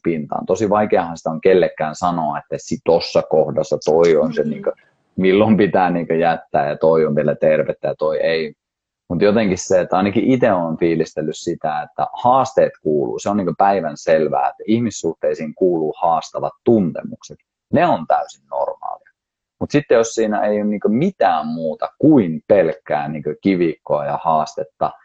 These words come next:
Speaker 1: ja kokee, että on sitten ite valmis katsomaan niitä omia käyttäytymismalleja, jopa muuttanut niitä eikä silti mikään muutu, niin ei välttämättä se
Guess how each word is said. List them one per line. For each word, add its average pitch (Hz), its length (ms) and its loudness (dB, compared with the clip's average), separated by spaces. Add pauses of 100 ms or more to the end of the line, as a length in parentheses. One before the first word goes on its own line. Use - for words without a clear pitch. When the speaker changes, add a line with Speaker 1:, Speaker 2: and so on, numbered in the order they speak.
(240)
Speaker 1:
ja 120 380 2 (260)
kokee, 95 460 2
että 76 220 -4
on 76 180 -6
sitten 80 360 -4
ite 98 440 0 (260)
valmis 85 600 0 (460)
katsomaan 101 600 0
niitä 80 200 -4
omia 85 280 -4
käyttäytymismalleja, 80 1000 -4
jopa 78 260 0
muuttanut 87 600 0
niitä 80 200 -6
eikä 82 220 -4
silti 104 360 0
mikään 76 460 -8
muutu, 76 320 -12
niin - 220 -20 (680)
ei 98 140 2
välttämättä 113 480 0
se 110 140 0